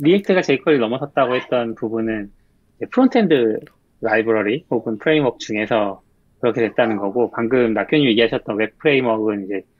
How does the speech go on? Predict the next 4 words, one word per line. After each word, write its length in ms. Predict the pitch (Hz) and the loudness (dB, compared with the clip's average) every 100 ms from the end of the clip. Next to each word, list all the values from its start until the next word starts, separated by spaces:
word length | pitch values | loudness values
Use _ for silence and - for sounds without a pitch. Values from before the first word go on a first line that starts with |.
| - | -4
전반적으로 680 | 117 123 160 151 120 104 | 0 2 2 2 0 -2
다 320 | 98 95 92 - _ _ _ 113 | -4 -8 -8 -12 _ _ _ -4
아우르는 580 | 113 113 104 98 98 98 _ _ _ - | -2 -2 -6 -10 -14 -20 _ _ _ -18
그쪽이었던 840 | 123 - 107 104 - 104 98 101 | -12 -6 -6 -8 -12 -14 -16 -20